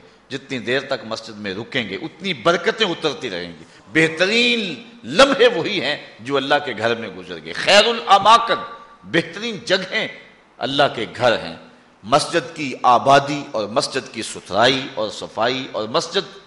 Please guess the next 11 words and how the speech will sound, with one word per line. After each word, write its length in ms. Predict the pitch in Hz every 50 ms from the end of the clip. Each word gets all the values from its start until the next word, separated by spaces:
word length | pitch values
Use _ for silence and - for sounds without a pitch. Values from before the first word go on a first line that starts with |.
| _ _
کی 140 | - 131 123
تعمیر 440 | - - 120 113 110 107 123 131 117
و 80 | 117
تزئین 500 | 107 - - 110 104 101 123 160 170 156
کے 140 | 123 107 107
لیے 300 | 104 107 107 113 117 113 - - - - - - _
جو 180 | 98 113 123 120
لوگ 220 | 113 117 120 117
وابستہ 540 | 120 120 117 107 104 - 143 - - - 131
ہوتے 380 | 113 107 113 117 113 - 98
ہیں، 100 | 95 98